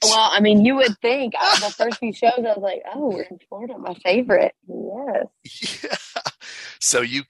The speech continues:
Speaker 2: you went from Sarasota. I don't know Florida very well. I know Sarasota is a big spring training town, or was, but, um,
Speaker 1: Yeah,
Speaker 2: I
Speaker 1: oh,
Speaker 2: don't
Speaker 1: it
Speaker 2: know how
Speaker 1: still is,
Speaker 2: far.
Speaker 1: yeah.
Speaker 2: Okay. I don't know how far away Jupiter is.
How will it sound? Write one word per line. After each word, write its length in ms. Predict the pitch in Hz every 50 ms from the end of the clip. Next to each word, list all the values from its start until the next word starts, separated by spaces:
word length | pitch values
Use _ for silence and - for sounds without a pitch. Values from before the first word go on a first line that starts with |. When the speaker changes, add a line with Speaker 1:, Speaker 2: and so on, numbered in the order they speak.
| - -
Speaker 2:
you 140 | 123 117 113
went 180 | 117 113 104
from 280 | - - 107 104 95 95
Sarasota. 520 | - - - 104 101 98 - - 101 95
I 120 | 95 92 98
don't 160 | 95 82 85
know 60 | 90
Florida 360 | - - - 92 87 85 82 80
very 260 | 78 87 85 82 82
well. 180 | 82 80 87 80
I 80 | 78 80
know 200 | 85 87 87 82
Sarasota 580 | 78 - - 107 90 80 - - - 175 233 -
is 140 | 123 -
a 40 | 214
big 220 | 180 113 110 104 -
spring 320 | - - - 107 104 104
training 300 | - 110 104 98 95 92
town, 240 | - - 95 98 92
or 80 | 82
was, 560 | 85 82 98 104 92 87 87 92 98 - - - _
but, 300 | - 101 92 87 - - 101
um, 60 | 92
Speaker 1:
Yeah, 160 | 196 214 220 -
Speaker 2:
I 60 | -
Speaker 1:
oh, 60 | 196 196
Speaker 2:
don't 60 | 190
Speaker 1:
it 60 | 202
Speaker 2:
know 60 | 196
how 160 | - - 98
Speaker 1:
still 60 | 190 185
is, 60 | 196
Speaker 2:
far. 180 | 107 98 87
Speaker 1:
yeah. 180 | - - 170 160 -
Speaker 2:
Okay. 440 | 101 113 110 - 113 98 87 82 82 -
I 80 | 101 110
don't 160 | 104 107 107
know 60 | 104
how 140 | 98 104 95
far 180 | - - 98 98
away 180 | 95 92 90 87
Jupiter 540 | 82 - 98 98 - - 78 80 76 76
is. 440 | 78 78 78 78 78 - - - -